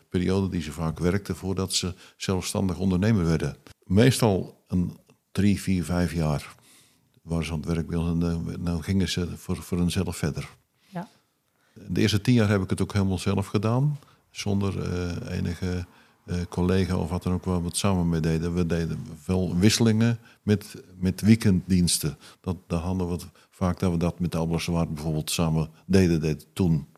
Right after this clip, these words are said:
Speaker 2: Ja, dat je in het weekend standby, eh, stond.
Speaker 1: Ja, je had wel wat standby, ja.
Speaker 2: Ja, maar u regelde dan echt alles, van de,
Speaker 1: Ja,
Speaker 2: de
Speaker 1: ja,
Speaker 2: planning
Speaker 1: ja.
Speaker 2: tot, eh, het invullen?
Speaker 1: Ja, en ook, eh, je was de reserve,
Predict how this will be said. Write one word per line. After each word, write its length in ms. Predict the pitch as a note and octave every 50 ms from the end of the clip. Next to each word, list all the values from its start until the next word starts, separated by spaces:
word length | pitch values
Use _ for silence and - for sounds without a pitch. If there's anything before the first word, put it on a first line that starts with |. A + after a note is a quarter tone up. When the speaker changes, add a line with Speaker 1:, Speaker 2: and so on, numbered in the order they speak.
| _ _
Speaker 2:
Ja, 200 | F#3+ E3 C3+ D3 D#3 -
dat 160 | E3+ - -
je 300 | F#3 E3 D#3 D#3 D#3 D3+ D#3
in 100 | E3 D#3+
het 100 | D3 -
weekend 280 | E3 D3 - D#3+ D3
standby, 340 | - - - D#3+ D3+ D3 D3
eh, 380 | C#3+ C#3+ C#3+ C#3+ C#3+ C#3+ C#3+ D3+
stond. 180 | - F3 G3+
Speaker 1:
Ja, 280 | D#3 A2 G#2+ G#2+ G2+ G2
je 100 | G2 G2
had 180 | G2 F#2 -
wel 160 | - G2 F#2+ E2+
wat 120 | F2 -
standby, 380 | - - F2+ E2 D#2+ D#2 D2+ D2
ja. 220 | D2 C#2 C2+ D2 D2 F3+
Speaker 2:
Ja, 160 | F3+ - - _
maar 180 | F#3+ F#3 F#3
u 100 | F#3 F#3
regelde 380 | F3+ F3+ F#3+ G3+ G3+ G3+ F#3 E3+
dan 200 | F3+ F3+ E3+ F#3
echt 240 | F#3+ F3 - - -
alles, 420 | F#3 D#3+ D3+ C#3+ D#3 - - -
van 240 | - F3 E3+ E3 D3+
de, 60 | D#3+
Speaker 1:
Ja, 280 | D3+ D#3 D#3+ D#3+ D#3+ - - _ _ _
Speaker 2:
de 80 | - -
Speaker 1:
ja, 60 | -
Speaker 2:
planning 420 | - F#3+ F#3+ F#3 F3+ F3+ F3+ F3+
Speaker 1:
ja. 60 | F#3
Speaker 2:
tot, 300 | F3+ - F3 E3 - -
eh, 100 | - E3+ E3 E3 E3 E3
het 320 | D#3+ E3 E3 E3+ E3 -
invullen? 600 | - G3+ F#3+ F3+ F#3 F3 E3+ E3 E3 E3 E3 F3 -
Speaker 1:
Ja, 240 | - A2 A2 A2 - - -
en 220 | G2+ G2 G2 G2+
ook, 240 | F#2+ F#2 - - - -
eh, 300 | F2+ F2 E2+ E2 D#2+ E2+
je 80 | F2
was 380 | D#2+ F2 F2 E2 - - - - - F#2+ F2 E2+
de 220 | F2+ F#2 F2 E2+
reserve, 460 | E2+ E2 D#2+ G2 G2 G2 F#2 F#2 -